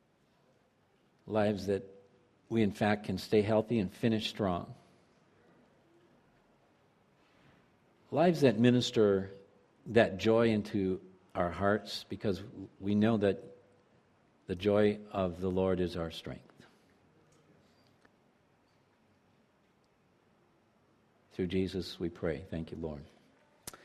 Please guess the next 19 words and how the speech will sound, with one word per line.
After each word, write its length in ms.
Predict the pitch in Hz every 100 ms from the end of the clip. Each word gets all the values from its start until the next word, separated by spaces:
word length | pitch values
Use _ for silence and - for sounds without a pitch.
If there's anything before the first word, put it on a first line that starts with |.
| - - - _ _ -
Amen. 320 | 82 82 78 - _ _ _ - - _ - - - _ _ _ _ - - - -
Don't 200 | 127 135
be 120 | 139
in 80 | 123
a 80 | 101
hurry 400 | 98 120 147 143 - -
to 80 | 110
leave 260 | 104 113
here 160 | 110 113
today, 420 | 110 104 107 127 139 - - _ -
because 340 | 95 - 92
there's 180 | 95 92
plenty 320 | - 117 120
of 100 | 117
opportunity 720 | 110 107 92 - 120 110 92 90
to 140 | -
get 220 | 92 85
more 280 | 92 101 110
prayer 340 | 110 95 85